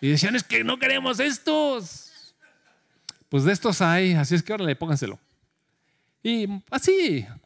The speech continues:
a veces no se podía. Mire, la verdad, ¿sabe por qué íbamos allí? ¿Sabe por qué íbamos? Porque antes no teníamos dinero. No teníamos para comprar otra cosa. Entonces, pero tenían sus tenis.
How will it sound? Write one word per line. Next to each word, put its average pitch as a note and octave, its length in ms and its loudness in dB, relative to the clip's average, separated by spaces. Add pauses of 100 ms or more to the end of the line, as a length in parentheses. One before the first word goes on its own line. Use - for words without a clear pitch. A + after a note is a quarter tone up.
a G#3 80 -2
veces C4 280 2
no C#4 120 4
se A#3+ 100 4
podía. A3 440 -2
Mire, C3+ 420 0
la D#3+ 80 2
verdad, C4+ 240 2
¿sabe C#4 160 2
por A#3 160 -2
qué G3+ 140 2
íbamos F#3+ 420 -2
allí? D#3 260 0 (480)
¿Sabe D4+ 220 -2
por G#3 160 -10
qué G3+ 80 -2
íbamos? A#3 240 -4 (400)
Porque C#4+ 180 -2
antes D#4+ 160 2
no D4 140 2
teníamos A#3 400 0
dinero. G2+ 340 -2 (800)
No G3+ 100 2
teníamos G3 460 0
para C3 240 -8
comprar C3+ 320 -6
otra C3+ 160 -10
cosa. C3+ 400 -14
Entonces, D#4 560 -4 (500)
pero D3 160 0
tenían E3 240 2
sus E3+ 220 -10
tenis. - 480 -12